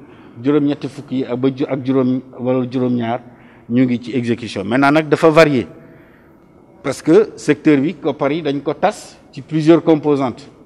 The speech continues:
Euh, mu am composante crédit hôtelier, am composante crédit transport aérien, am composante soutien aux structures, euh, de l'État.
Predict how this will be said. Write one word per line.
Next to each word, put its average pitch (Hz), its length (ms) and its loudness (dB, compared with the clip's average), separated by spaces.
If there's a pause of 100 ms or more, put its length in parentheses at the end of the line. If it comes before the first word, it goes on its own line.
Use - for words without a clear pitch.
(680)
Euh, 120 180 2
mu 131 120 4
am 143 140 4
composante 131 640 -2
crédit 123 280 -4
hôtelier, 135 720 0
am 117 180 -6
composante 123 640 -6
crédit 120 300 -6
transport 120 460 -10
aérien, 135 580 -4
am 123 160 -2
composante 131 640 -2 (560)
soutien 151 420 2
aux 139 60 2
structures, 135 640 -2 (480)
euh, 117 720 0
de 120 140 -2
l'État. 131 480 0